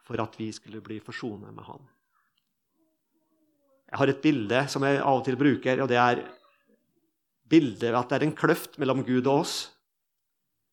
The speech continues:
eh, på grunn av synden som oppstod.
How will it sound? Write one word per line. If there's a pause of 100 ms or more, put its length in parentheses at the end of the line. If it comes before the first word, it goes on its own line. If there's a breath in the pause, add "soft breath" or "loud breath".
(1120)
eh,
på
grunn
av
synden
som
oppstod.